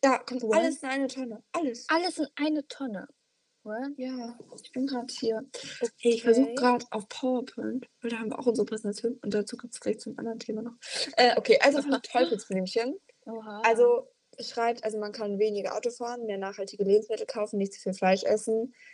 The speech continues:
Speaker 1: Ähm, genau, weniger Papier verschwenden, nicht so viel neu kaufen und nicht so viel Plastik kaufen. Genau, und, äh, zu dem Fleisch hab ich, haben wir auch noch was bei unserer Präsentation, ne? <laughs>
Speaker 2: Ja.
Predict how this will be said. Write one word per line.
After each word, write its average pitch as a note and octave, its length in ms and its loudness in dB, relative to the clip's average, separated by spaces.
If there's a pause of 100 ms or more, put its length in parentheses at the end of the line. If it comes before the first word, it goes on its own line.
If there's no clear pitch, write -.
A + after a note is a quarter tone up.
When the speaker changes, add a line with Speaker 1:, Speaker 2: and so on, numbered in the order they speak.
(300)
Speaker 1:
Ähm, G3 680 6 (1160)
genau, G#3 540 6
weniger G3 320 6 (180)
Papier G#3+ 320 0
verschwenden, A3 400 -4
nicht G#3 160 -6
so G#3 100 0
viel G3+ 120 0
neu G#3 160 0
kaufen A#3+ 680 -4
und G3+ 300 -4
nicht G3+ 160 -2
so G3+ 80 -2
viel F#3+ 160 -4
Plastik F#3+ 580 -4
kaufen. B3+ 540 -6 (1080)
Genau, A3+ 240 4
und, A3 280 0
äh, A3 380 8 (460)
zu - 180 0
dem A3+ 180 0
Fleisch B3 580 -2
hab A3 100 -2
ich, A#3 180 -10
haben A3 100 -8
wir G#3+ 100 -2
auch A3+ 40 0
noch A3+ 180 -6
was A3 220 -6
bei F#3+ 120 0
unserer F#3+ 200 -6
Präsentation, G3+ 720 -4 (120)
ne? A3+ 260 2 (440)
<laughs> C4+ 320 6
Speaker 2:
Ja. C4 260 4